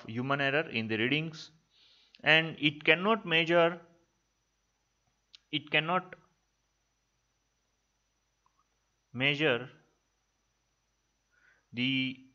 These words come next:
temperature of the flame of pure gas material.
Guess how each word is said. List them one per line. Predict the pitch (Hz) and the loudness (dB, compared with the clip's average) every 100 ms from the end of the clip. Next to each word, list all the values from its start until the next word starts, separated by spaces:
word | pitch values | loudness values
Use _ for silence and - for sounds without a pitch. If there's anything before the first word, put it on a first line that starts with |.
| _ _ _ | _ _ _
temperature | 135 135 147 165 165 175 175 - _ _ _ _ _ _ _ _ _ _ _ _ _ _ _ _ | 2 4 2 2 2 0 -4 -20 _ _ _ _ _ _ _ _ _ _ _ _ _ _ _ _
of | - 120 123 - | 2 4 4 0
the | 123 | -6
flame | 113 143 160 131 120 147 147 _ _ _ _ _ _ _ _ _ _ _ _ _ _ _ _ _ - - | -2 2 4 4 0 -8 -18 _ _ _ _ _ _ _ _ _ _ _ _ _ _ _ _ _ -8 2
of | 117 117 - - _ _ _ _ _ _ _ _ _ _ - | 4 4 -2 -20 _ _ _ _ _ _ _ _ _ _ 0
pure | 139 139 139 135 | 6 8 8 8
gas | 117 104 107 - - | 6 2 0 -8 -12
material. | 117 117 110 92 92 | -6 -6 -6 -10 -10